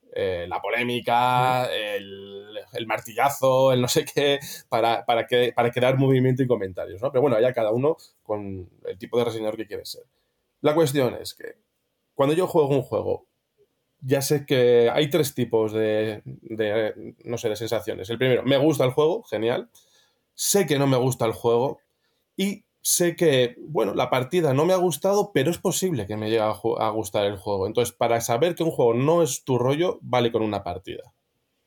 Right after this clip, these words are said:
Speaker 1: Entonces, si tú puedes rese-, reseñar cosas chungas, pues ya tienes una reseña ahí. Si crees que te puede gustar, pero la partida no ha sido buena,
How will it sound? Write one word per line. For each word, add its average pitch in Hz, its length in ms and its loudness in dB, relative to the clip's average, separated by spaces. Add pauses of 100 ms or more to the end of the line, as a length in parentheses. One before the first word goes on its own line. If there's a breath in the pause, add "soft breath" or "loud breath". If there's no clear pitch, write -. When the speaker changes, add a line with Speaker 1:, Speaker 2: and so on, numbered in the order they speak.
(140)
Speaker 1:
Entonces, 107 260 -4
si 98 160 -10
tú 117 140 -2
puedes 117 260 4
rese-, 123 560 2
reseñar 123 480 0
cosas 117 380 0
chungas, 170 560 -2 (240)
pues 107 140 -2
ya 117 80 2
tienes 123 180 -2
una 110 100 0
reseña 101 360 -4
ahí. 175 180 -4 (800 soft breath)
Si 139 680 2
crees 170 380 2
que 131 420 2
te 127 120 2
puede 160 240 4
gustar, 139 300 0
pero 117 120 2
la 98 100 0
partida 98 280 0
no 123 80 0
ha 120 40 0
sido 113 220 0
buena, 113 380 -4